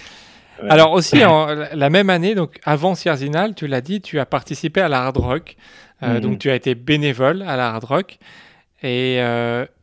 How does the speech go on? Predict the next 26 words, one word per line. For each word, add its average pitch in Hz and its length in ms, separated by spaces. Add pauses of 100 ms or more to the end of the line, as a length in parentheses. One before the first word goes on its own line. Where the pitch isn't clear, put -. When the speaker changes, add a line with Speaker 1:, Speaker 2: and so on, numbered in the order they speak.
Speaker 2:
et 131 140
là, 180 180
tu 160 160
te - 80
retrouves 170 600
à 131 120
courir 160 580 (160)
la 123 220
Hard 120 80
Rock 156 220 (120)
et - 60
tu 139 120
finis 170 340
deuxième 135 560 (460)
de 135 80
la 117 140
Hard 117 80
Rock. 113 100 (680)
Est-ce 139 120
que 269 80
tu 214 140
peux 190 140
nous 151 120
raconter 160 680 (400)
cette 135 160
expérience 147 800